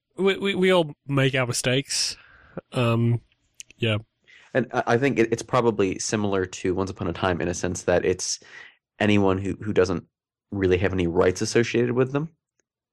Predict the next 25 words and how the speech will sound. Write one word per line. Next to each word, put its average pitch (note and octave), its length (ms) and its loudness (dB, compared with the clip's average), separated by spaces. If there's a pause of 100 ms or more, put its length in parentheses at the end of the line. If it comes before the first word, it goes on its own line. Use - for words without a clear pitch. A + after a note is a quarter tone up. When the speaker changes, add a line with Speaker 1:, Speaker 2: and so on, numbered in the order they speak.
(640)
Speaker 2:
can G2+ 180 0
be G2 100 0
pulled A2+ 320 4
in. F#3+ 240 -2 (320)
Speaker 1:
Right. G#2+ 260 0 (460)
Speaker 2:
Uh, E2+ 180 0
so, - 140 -6 (100)
so G#2+ 140 2
anyone F#2 240 4
who, G2 120 0
who's F#2 300 -4
from F#2 220 -2
a, - 340 -6
a - 20 2
book E2+ 300 0
whose - 220 -4
copyright F2 420 0
has, E2+ 160 -6
has F#2+ 220 -6
gone E2 200 -2
out, D#2+ 200 -4
that F2+ 100 -4
kind F2 120 -6
of E2+ 60 -8
stuff. F2 300 -4